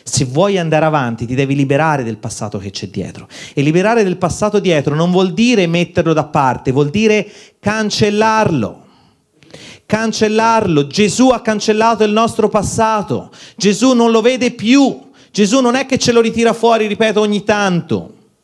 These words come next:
Dice, "Eh, ma te quella volta hai fatto questo." Lo cancella. E la nostra attitudine deve essere quella di Dio, perché se no viviamo nel tormento.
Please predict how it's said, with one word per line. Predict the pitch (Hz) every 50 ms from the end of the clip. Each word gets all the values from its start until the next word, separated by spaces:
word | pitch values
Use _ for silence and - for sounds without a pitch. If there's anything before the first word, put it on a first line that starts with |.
| _ _
Dice, | _ - 165 - 254 262
"Eh, | 262
ma | 247 240 220
te | 202 - - 294 302 302
quella | - 254 240 233 226
volta | 226 254 262 269 269 254 240 240
hai | 226 185
fatto | 226 240 240 240 233 220
questo." | 226 247 254 254 240 247 - - - 90 - - _ _ _ _ _ _ _ _ _ _ - - - - - -
Lo | - 190 233 247 240
cancella. | 247 233 226 226 220 - - 254 254 254 254 247 226 196 139 104 - - - - - - - - -
E | 185 196
la | 214 208
nostra | 220 254 277 285 262 - - 233
attitudine | 214 214 220 202 - 262 262 254 214 214 202 196
deve | 185 202 226
essere | 233 - - - 190 196
quella | 190 - 226 226 220
di | 202 214 202
Dio, | 180 240 240 233 190
perché | 165 190 185 185 202 190
se | - - 220
no | 220 226 247 262 247 226 175
viviamo | 196 185 180 226 247 254 233 220 208
nel | 196 226 247 247 233
tormento. | 247 226 214 208 208 220 240 240 240 214 190 - - 98 - - - -